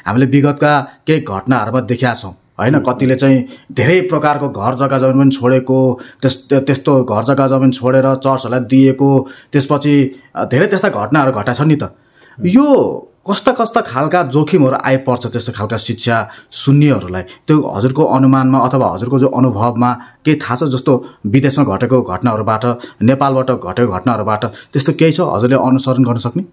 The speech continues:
Speaker 1: अथवा, अ, तपाईँले चाहिँ कल्पना गर्न सक्ने अथवा तपाईँले चाहिँ याद गर्न सक्नुपर्ने?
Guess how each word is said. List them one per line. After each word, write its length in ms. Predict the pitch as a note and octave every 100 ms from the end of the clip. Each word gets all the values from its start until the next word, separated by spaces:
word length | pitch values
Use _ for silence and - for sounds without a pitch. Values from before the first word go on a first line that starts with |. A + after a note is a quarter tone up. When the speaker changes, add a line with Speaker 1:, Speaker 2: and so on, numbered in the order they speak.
| _
Speaker 1:
अथवा, 220 | - C3 C#3+
अ, 480 | - B2 A#2 G#2
तपाईँले 360 | - B2+ C3 B2
चाहिँ 240 | B2 C3
कल्पना 180 | B2+ B2+
गर्न 140 | B2 B2
सक्ने 260 | A#2+ B2+
अथवा 160 | A#2+ B2
तपाईँले 380 | B2 B2+ B2+ B2
चाहिँ 180 | B2+
याद 160 | A#2+ C3+
गर्न 120 | B2+
सक्नुपर्ने? 380 | B2 A#2 B2 B2+